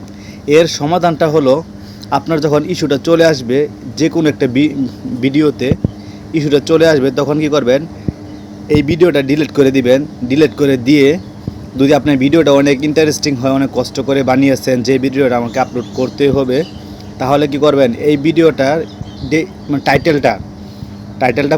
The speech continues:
পরিবর্তন করবেন, করে আবার আপলোড করবেন, দেখবেন ইস্যু আসে কিনা।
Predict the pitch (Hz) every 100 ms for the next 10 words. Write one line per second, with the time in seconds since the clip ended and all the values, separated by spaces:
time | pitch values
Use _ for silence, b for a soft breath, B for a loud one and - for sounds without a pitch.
0 | 147 160 160 156 160 143 135 110 101 101
1 | - 139 156 170 - 127 143 143 135 135
2 | 120 - 110 104 - - - 110 123 123
3 | 135 127 131 110 107 107